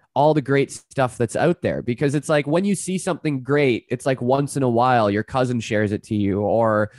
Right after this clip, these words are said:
"Look at this thing I saw." It's like, "Oh, well, that was cool, like, twenty minutes ago." But it's like, now we can just be a steady stream of, like, constant fun and entertainment. I mean, some stuff can be heartfelt and sweet and whatever, but, like, I love the idea of, like, how much crazy, awesome stuff is being created out there,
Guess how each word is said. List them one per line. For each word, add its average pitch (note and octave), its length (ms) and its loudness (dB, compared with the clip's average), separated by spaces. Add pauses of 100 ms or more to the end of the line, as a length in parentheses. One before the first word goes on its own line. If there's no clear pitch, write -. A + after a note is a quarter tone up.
(160)
"Look D3 140 -2
at D#3 120 -4
this D#3 180 0
thing B2+ 220 -2
I A2+ 80 0
saw." G#2+ 360 -2
It's G2 140 -4
like, A#2 180 -4
"Oh, A2+ 200 2
well, G2+ 200 0
that A2+ 160 -2
was C3 140 -4
cool, B2 300 0
like, G#2+ 160 0
twenty A2+ 280 -2
minutes B2 280 -2
ago." G#2+ 240 0
But A#2 160 0
it's A#2+ 140 -4
like, B2+ 180 -4
now D#3 240 0
we B2+ 160 0
can C#3 100 -2
just B2+ 160 -6
be C3+ 120 2
a A#2 40 2
steady C#3+ 400 -2
stream C#3+ 380 -4
of, G#2+ 120 -4
like, G#2+ 280 -2 (600)
constant D#3+ 600 -2 (260)
fun C#3 240 2
and A#2 100 0
entertainment. A2+ 720 -4
I A2 60 -4
mean, B2 160 -2
some D3 240 -2
stuff C#3+ 260 -2
can C#3 140 -4
be C3 120 -2
heartfelt B2+ 500 -2
and A#2 140 -8
sweet B2 320 -4
and A#2 100 -6
whatever, A#2+ 460 0 (300)
but, C3 140 0
like, B2+ 240 0
I C3 100 0
love D3+ 220 2
the D3+ 160 4
idea B2+ 360 2
of, G#2 120 -2
like, G#2+ 420 -2
how C#3+ 300 -2
much C#3 300 -2
crazy, B2 440 0
awesome A2 300 -2
stuff G#2+ 280 -2
is A2 100 -4
being A2 200 -2
created G#2 420 -4
out B2 200 -2
there, D3 260 0